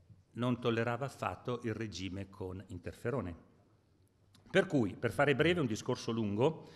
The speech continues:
esistono sicuramente nel mondo dei pazienti con epatite cronica virale C alcune sottopopolazioni che dobbiamo <laughs> definire un po' speciali,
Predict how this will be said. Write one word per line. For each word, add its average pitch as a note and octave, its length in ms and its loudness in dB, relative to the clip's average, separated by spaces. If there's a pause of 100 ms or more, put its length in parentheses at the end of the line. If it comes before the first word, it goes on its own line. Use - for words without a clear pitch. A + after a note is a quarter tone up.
(320)
esistono D#3+ 460 2
sicuramente F2+ 880 -4
nel G#2+ 240 -4
mondo A2+ 480 2
dei G#2 160 -4
pazienti D3+ 500 0
con G#2 160 -2
epatite G#2+ 420 -4
cronica B2+ 440 2
virale G2 380 -2
C B2+ 320 -6 (320)
alcune D3+ 720 -2
sottopopolazioni C3 1120 0
che A#2 120 -6
dobbiamo A2+ 380 0
<laughs> - 20 -6
definire G#2+ 460 -2
un F#2 100 -6
po' F2+ 140 -6
speciali, F2 640 -6